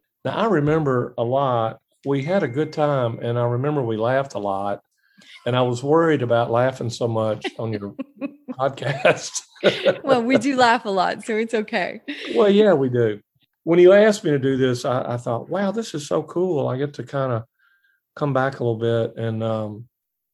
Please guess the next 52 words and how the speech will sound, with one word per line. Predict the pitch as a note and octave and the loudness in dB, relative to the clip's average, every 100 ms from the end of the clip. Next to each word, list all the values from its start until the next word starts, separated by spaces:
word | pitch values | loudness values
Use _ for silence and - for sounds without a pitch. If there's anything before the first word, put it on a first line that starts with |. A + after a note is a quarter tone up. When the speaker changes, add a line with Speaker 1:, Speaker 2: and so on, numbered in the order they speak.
| _ | _
Speaker 1:
and | B2+ | -4
I've | C#3 C#3+ | -2 0
listened | D#3+ F3 - B2 | 0 -2 -4 -6
to | |
your | B2+ B2 | -4 -4
podcast, | A#2 A#2 A#2 A2 G#2+ - | -4 -6 -4 -6 -6 -8
Angela. | A2+ A2+ A2+ | -8 -6 -6
They're | B2 | -6
just, | C#3 E3+ E3+ - _ _ - - - | -4 -6 -8 -20 _ _ -20 -20 -6
I've | C#3+ | -6
told | C#3+ A3 | -2 -4
you | G3+ | -2
this | D3 | -4
before, | B2+ B2 D#3 D#3 | -6 -10 -4 -2
you | B2+ | -2
just | A2+ A#2+ | -6 -8
got | D3+ D3+ - | -6 -8 -10
this | B2+ | -10
great | C3+ D#3 D#3 | -4 -4 -2
D | C3 C3+ | -4 -4
J | B2+ | -4
voice, | A#2+ A2+ A2+ A2+ G#2+ | -4 -4 -4 -4 -8
and | - A2+ | -10 -10
you | |
just | A2 B2 B2+ | -8 -8 -8
really, | C3+ E3 D3+ B2+ _ _ _ _ _ _ | -6 -4 -4 -10 _ _ _ _ _ _
I, | - - - - | -8 -8 -16 -16
I | - D#3 | -10 -2
think | A#3 A#3 | 2 2
t-, | - G3 | 0 -8
a | C#3+ | -8
ta-, | - | -6
your | D#3 C#3+ | -4 0
own | D3+ C#3+ | 0 0
talk | C#3 C3+ C3+ | -2 -4 -4
show | B2+ A#2 A2+ | 0 2 0
on | A2 | -2
television | B2 A#2 A2+ G#2+ A2+ | -2 -2 -2 -4 -8
is | G#2+ - | -10 -8
next. | A2+ A2+ A2+ - - _ _ _ - | -4 -4 -6 -16 -20 _ _ _ -16
Speaker 2:
You | F#3+ | -6
think | C4+ B3 | -2 2
that's | A#3+ A#2 | 2 2
Speaker 1:
Uh, | A3 | 2
Speaker 2:
next? | C#4 - - - - | 0 0 -6 -8 -10
<laughs> | - | 2
Speaker 1:
yeah, | D3 | 4
I | D#3 | 4
think, | A3+ G3+ G3 | 4 2 2
I | F3 | -2
think, | G3+ A#3+ G#3 - | 0 0 0 -2
uh, | D3+ C3+ B2 | -2 0 -2